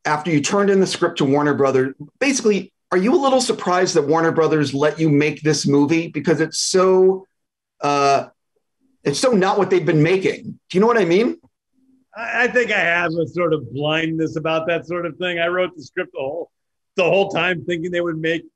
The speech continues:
Speaker 2: you know, let me make it. I mean, they,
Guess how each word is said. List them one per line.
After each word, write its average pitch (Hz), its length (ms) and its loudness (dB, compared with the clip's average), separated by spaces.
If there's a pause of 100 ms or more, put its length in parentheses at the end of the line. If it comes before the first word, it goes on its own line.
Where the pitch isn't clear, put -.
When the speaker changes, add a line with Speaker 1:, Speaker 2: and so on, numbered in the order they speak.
Speaker 2:
you 170 100 -12
know, 160 120 -6
let 175 120 -8
me 170 120 -8
make 247 260 -4
it. 131 80 -8
I 131 120 -2
mean, 147 300 -8 (340)
they, 196 520 -2